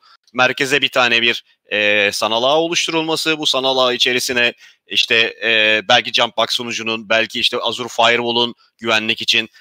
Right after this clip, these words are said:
işte arka tarafta uygulamalar varsa, işte Application Gateway'in, yani waf'ın konumlandırılması gibi ve tabii ki, e, kurum içiyle bağlantı varsa işte bir V P N Gateway'in ya da Express Route'un bağlandırılması gibi. Yani ortak kullanılacak network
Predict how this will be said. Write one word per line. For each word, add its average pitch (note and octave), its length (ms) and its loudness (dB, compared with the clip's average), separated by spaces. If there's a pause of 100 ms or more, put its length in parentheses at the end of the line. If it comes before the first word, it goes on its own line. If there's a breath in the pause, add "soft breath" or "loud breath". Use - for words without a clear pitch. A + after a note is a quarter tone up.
(120 soft breath)
işte - 160 0
arka A#2+ 200 0
tarafta C3 300 0
uygulamalar B2+ 520 0
varsa, B2 580 0
işte - 220 0
Application A#2+ 480 -2
Gateway'in, A#2+ 520 0
yani G2+ 240 0
waf'ın A#2+ 440 -2 (280 soft breath)
konumlandırılması G#2+ 920 -4
gibi A#2+ 320 -4
ve C#3 100 0
tabii C#3+ 260 0
ki, C#3+ 220 -2 (300 loud breath)
e, A#2+ 160 -2
kurum C#3+ 280 -2
içiyle C3 360 0
bağlantı A#2+ 440 0
varsa A#2+ 300 2
işte G#2+ 220 -2
bir G#2+ 220 -4
V A2+ 100 0
P A#2 240 2
N A2+ 60 -8
Gateway'in G#2+ 440 0
ya G#2 160 -2
da A2 80 -2
Express A2 400 -2
Route'un A2+ 380 -2
bağlandırılması A2 840 -6
gibi. F#2+ 200 -4
Yani B2 180 2
ortak D#3 360 -2
kullanılacak B2+ 680 0
network C3 380 -2